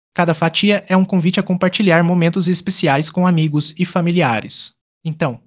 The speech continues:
que tal colocar a mão na massa e preparar essa delícia? Lembre-se, a cozinha é um lugar de amor e criatividade. E se você deseja descobrir mais sobre o universo dos bolos e outras receitas irresistíveis, não deixe de visitar o site Confeitaria Enir.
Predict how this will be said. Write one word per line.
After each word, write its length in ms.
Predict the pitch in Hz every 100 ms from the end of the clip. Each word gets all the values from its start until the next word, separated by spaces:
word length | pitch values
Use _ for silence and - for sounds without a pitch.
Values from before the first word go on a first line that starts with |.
| _
que 100 | 196
tal 200 | 208 208
colocar 420 | 208 175 170 190
a 40 |
mão 180 | 151 156
na 80 | 165
massa 340 | 139 143 - 180
e 40 |
preparar 440 | 160 175 175 156 151
essa 160 | 147
delícia? 640 | 131 120 131 156 240 175 _ _ _ -
Lembre-se, 640 | 147 170 190 - 156 147 -
a 100 | 156
cozinha 560 | 180 151 175 202 196
é 100 | -
um 120 | 165 151
lugar 260 | 143 143
de 120 | 139
amor 320 | 175 170 175 175
e 80 | 196
criatividade. 960 | 190 143 123 151 156 147 117 107 139 _ _ _ _
E 60 | 151
se 140 | -
você 220 | 180 180 190
deseja 380 | 190 147 160
descobrir 500 | 160 180 - 175 143
mais 220 | 165 156 180
sobre 220 | 175 180
o 40 |
universo 480 | 196 190 156 170 180
dos 160 | 175 143
bolos 460 | 151 185 190 -
e 80 | 175
outras 340 | 151 170 180 -
receitas 480 | 151 - 196 202
irresistíveis, 920 | 190 196 170 160 - 147 107 107 - _ _
não 180 | 139 147
deixe 240 | 160 185
de 80 | 180
visitar 480 | 180 202 202 196 185
o 40 |
site 400 | 180 180 196 -
Confeitaria 680 | 196 208 196 208 214 190 165
Enir. 380 | 147 131 110 131